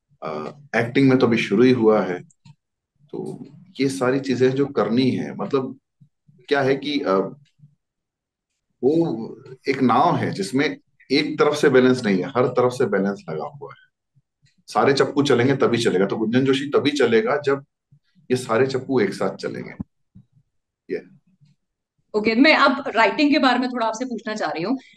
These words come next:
Speaker 2: एक तो fiction writing हमें पता है कि चलो फिल्मों के लिए लिख रहे हैं,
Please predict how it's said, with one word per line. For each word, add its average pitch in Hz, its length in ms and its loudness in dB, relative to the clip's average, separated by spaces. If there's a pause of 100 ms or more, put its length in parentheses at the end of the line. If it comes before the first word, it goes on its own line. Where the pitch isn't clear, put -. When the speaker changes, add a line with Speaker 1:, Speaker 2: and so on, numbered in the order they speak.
(240)
Speaker 2:
एक - 160 -4
तो 392 300 0 (240)
fiction 285 360 2
writing 320 320 4
हमें 311 200 2
पता 254 240 -2
है 165 100 -2
कि 180 100 -8
चलो 240 200 -4
फिल्मों 247 380 0
के 269 80 -2
लिए 240 140 -2
लिख 208 300 -10
रहे 170 120 -8
हैं, 139 100 -12